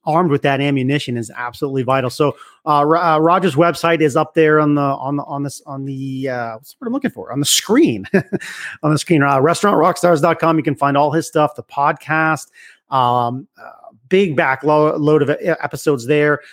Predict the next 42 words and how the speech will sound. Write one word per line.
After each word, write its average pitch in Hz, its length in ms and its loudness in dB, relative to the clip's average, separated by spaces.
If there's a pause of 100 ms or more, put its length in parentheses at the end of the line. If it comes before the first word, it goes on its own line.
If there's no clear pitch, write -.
(200)
the 127 100 -10
content 151 480 -2
Sales 151 300 -2
Stars, 143 340 2
as 117 140 -4
well 135 160 2
as 127 80 0
the 117 80 -2
Academy 139 580 -2
and 131 160 -8
so 160 320 0
forth. 156 480 2 (500)
Uh, 135 1080 2
our 175 460 0
we-, 170 160 4 (100)
our, 180 240 0
our 277 200 4
website, 143 540 -2
running 131 480 -2
restaurants 117 640 -8
dot - 240 -14
com, 131 380 -6
also 147 420 0
available 139 380 2
for 135 160 0
you 131 80 2
there. 135 200 2
We 135 180 -2
have 131 200 -4
a - 20 -4
great 151 240 0
membership 139 380 0
special 127 540 -6
now 139 380 0
on 143 140 2
the 139 60 2
site, 139 300 -2
so 127 80 -8
take - 240 -10
a 123 40 -12
look 127 240 -4
at 117 120 -14